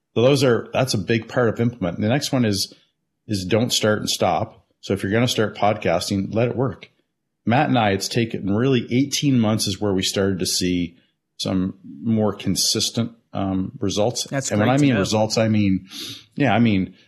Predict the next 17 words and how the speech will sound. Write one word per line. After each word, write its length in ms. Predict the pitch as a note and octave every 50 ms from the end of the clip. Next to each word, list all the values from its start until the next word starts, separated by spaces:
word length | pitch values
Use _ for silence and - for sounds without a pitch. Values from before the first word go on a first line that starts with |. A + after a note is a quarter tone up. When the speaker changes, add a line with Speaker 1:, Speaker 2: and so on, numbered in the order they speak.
| _ _ _ _ _ _
Speaker 1:
more 240 | - G#2+ G2 G#2 A2+
centers 300 | G#2+ - B2 A2+ G#2+ F#2+
of 100 | F2+ D#2+
influence 440 | F2 F2+ F2+ - A2 A2 G#2+ G#2+ G#2
asking 640 | - - F#2 F#2 G2+ G2+ - - G#2+ G2+ G2 F#2+ F#2
to 120 | - F#2+
be 180 | D#2 F#2+ F2+ F2+
on 80 | F2+
our 140 | F2 D#2+ D#2+
show. 600 | - - - A2+ G#2+ G#2+ G#2 G#2 G#2 G#2 G2+ G#2 - - _ _ _ _ -
Uh, 40 |
our 380 | G2 F2+ F2 F2+ F#2 F2+ F2+ E2+
numbers 440 | E2+ F2 F#2+ G2+ F#2+ F#2+ F#2+ F#2+ -
start 320 | - - F#2+ F#2 F#2+ F2
going 320 | F#2 F#2+ F#2 F2+ F2+ F2+ F#2
up 200 | G2 G2 - -
more. 540 | G#2+ G2+ F#2+ F#2+ F#2+ F#2 F#2 G2 F#2 -